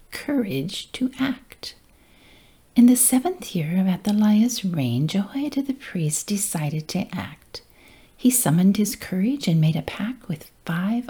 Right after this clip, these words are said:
army commanders. Then Jehoiada and his sons brought out Joash, the king's son, placed the crown on his head, and presented him with a copy of God's law.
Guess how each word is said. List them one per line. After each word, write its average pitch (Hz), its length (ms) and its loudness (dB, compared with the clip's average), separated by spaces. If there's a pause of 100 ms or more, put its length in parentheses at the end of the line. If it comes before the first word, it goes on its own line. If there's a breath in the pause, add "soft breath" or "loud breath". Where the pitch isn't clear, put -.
army 180 320 2
commanders. - 800 -8 (480 loud breath)
Then 320 200 6
Jehoiada 165 640 2
and 165 160 4
his 170 140 2
sons 139 500 0
brought 190 240 0
out 330 320 -4
Joash, 139 460 -2
the 220 100 -4
king's 294 480 -2
son, 123 400 -4 (340 loud breath)
placed 294 400 0
the 285 80 -2
crown 151 380 -2
on 131 160 -2
his 127 200 -4
head, 160 280 -6
and 208 160 4
presented 254 640 0
him 180 240 2
with 185 160 -2
a 185 60 -6
copy - 420 -6
of 151 140 -6
God's - 420 -8
law. - 300 -12